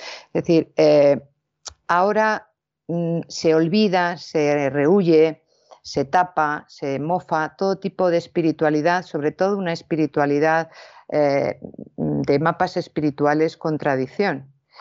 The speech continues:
Sin embargo, se atrae muchísimo la brujería, lo que dijimos, eh, hace unos programas con el orientalismo este tibetano oscuro, que ya, ya veremos, ya veremos. Y no quito una coma. Eh,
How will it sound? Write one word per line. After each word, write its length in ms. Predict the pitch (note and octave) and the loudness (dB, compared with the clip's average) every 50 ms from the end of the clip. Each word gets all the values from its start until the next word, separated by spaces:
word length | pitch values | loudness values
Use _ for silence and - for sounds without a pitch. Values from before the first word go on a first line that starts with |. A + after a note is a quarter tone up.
| - - - - _ | -20 -20 -20 -20 _
Sin 340 | - - - - C#4+ D4 C4 | -16 -12 -4 -2 0 0 2
embargo, 720 | F3+ D#3 D#3+ D#3+ D3+ A3 A3 A#3+ B3 B3 A3 A#3+ A#3+ - - | 0 0 0 0 2 2 2 2 0 -2 -4 -4 -6 -6 -10
se 220 | - - - E3+ | -16 -8 -4 -4
atrae 280 | D#3 D#3 - F#3 G3+ G#3 | -4 -2 -2 -2 -2 -2
muchísimo 560 | G3+ F#3 F3+ - - G#3 - - G3+ F#3 E3+ D#3+ | -2 -4 -8 -6 -6 -6 -4 -4 -4 -2 0 0
la 120 | D#3+ D3+ | 0 0
brujería, 1000 | C#3 D3+ D#3 D3+ - - C#3 C#3 F3 F#3 F#3 E3+ E3 D#3 D3+ D3+ D3+ D3+ D3+ _ _ _ _ _ _ _ _ _ _ _ | 0 -2 -6 -6 -4 -6 -4 0 0 2 2 4 4 4 2 2 0 -2 -6 _ _ _ _ _ _ _ _ _ _ _
lo 160 | - D#3+ D3+ D3 | -2 -2 -2 0
que 120 | E3 D3 | -2 -2
dijimos, 720 | C#3 D#3 - - F3+ F3 F3 F3 E3+ E3+ E3 D#3 D3+ - | -2 -2 -2 0 0 0 2 0 0 0 0 -2 -2 -4
eh, 520 | - - C3 C3 C3+ C3+ - - - - - - | -4 -2 -2 0 0 0 -2 -4 -6 -6 -4 -4
hace 380 | D#3 D3+ - - D#3+ D3+ D3 | -4 -4 -2 0 2 2 2
unos 280 | D3 D3+ D3 D3 D3 - | 2 0 0 -4 -6 -6
programas 640 | - C3 C#3 C#3+ D3+ D#3 D#3+ D3+ C#3+ D3 C#3+ - | -4 -2 0 2 2 2 0 0 -2 -2 -4 -6
con 200 | - D3+ C#3+ D3 | -6 -4 -2 -2
el 140 | C#3 C#3 C#3 | 0 0 2
orientalismo 960 | C#3+ C#3+ D3 D3 D3 D3 C#3 - C#3 C3+ C#3+ D#3 F3 E3+ - - D3 C#3+ D3 | 2 2 2 0 0 -2 -2 -2 0 0 2 0 -2 -2 -6 -8 -6 -4 -4
este 280 | D3+ C#3+ - - D#3 C#3 | -4 -6 -2 -2 -2 -2
tibetano 640 | - - C#3 C#3 C#3 C3 C3+ D#3 D3+ D3+ D3+ C#3+ C#3 | 0 0 0 0 0 0 0 0 0 0 -2 -4 -8
oscuro, 580 | C3 C#3 - - - F3 E3+ D#3 D3 C#3+ - _ | -8 -12 -10 -4 0 0 2 2 0 -2 -2 _
que 140 | - D3+ C3 | -6 -2 0
ya, 300 | D3+ D3+ D3+ D#3 D#3 - | 2 2 2 0 -2 -4
ya 200 | - E3+ E3 E3 | -4 -2 -2 0
veremos, 540 | E3 D#3+ D#3 D3+ C#3+ B2+ A2+ A2 - - - - | 0 2 0 0 0 -2 -4 -8 -12 -14 -14 -10
ya 180 | C#3 C3 C#3+ | -6 -4 -4
veremos. 400 | C3+ C3+ B2 B2 A#2 - - - _ _ _ _ _ _ _ _ - | -4 -4 -6 -6 -6 -8 -10 -14 _ _ _ _ _ _ _ _ -8
Y 140 | - D#3 D#3 | -6 -4 -2
no 380 | D#3 E3+ F#3 F#3 F#3 - _ _ _ - | 0 2 0 0 0 -4 _ _ _ -16
quito 280 | _ - F3+ - - F#3 | _ -6 -6 -2 -2 -2
una 220 | F3 D#3+ C#3+ C3+ | -2 -2 -4 -2
coma. 380 | - C#3 B2+ A#2 A2+ - - _ _ - - - - - - - - - - - _ - | 0 0 0 0 -2 -10 -12 _ _ -20 -20 -20 -18 -16 -16 -14 -16 -16 -18 -12 _ 2
Eh, 480 | E3 D#3+ D#3 D#3 D#3 D#3 D#3 - _ | 2 4 4 4 2 0 -2 -4 _